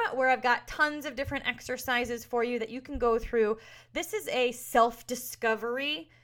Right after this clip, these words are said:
type of e-course, meaning you're gonna be asked questions you might not have been ever asked before. And I give you the space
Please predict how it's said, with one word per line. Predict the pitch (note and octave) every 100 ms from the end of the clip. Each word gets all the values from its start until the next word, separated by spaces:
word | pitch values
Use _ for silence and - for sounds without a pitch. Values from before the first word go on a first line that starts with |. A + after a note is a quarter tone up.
| _ _ _ _
type | - C4+ C4+
of | A#3+
e-course, | A3+ C#4 - C4 - -
meaning | C4+ B3 A#3+ A#3
you're | C4 C#4+
gonna | C#4+ A#3+ -
be | G3+ A#3 -
asked | A3+ C4+ - -
questions | - G#3 - G4+ B3+
you | E4
might | G4+ -
not | A#3+ C4+
have | D4
been | B3 D4+ - -
ever | A#3 C#4+ D4+ -
asked | G#3+ G3+ - -
before. | F#3 - E3 D3+ - - - -
And | A3+ A3
I | A3
give | A#3 A#3
you | C4
the | A#3+
space | A#3 - - A3 A3 -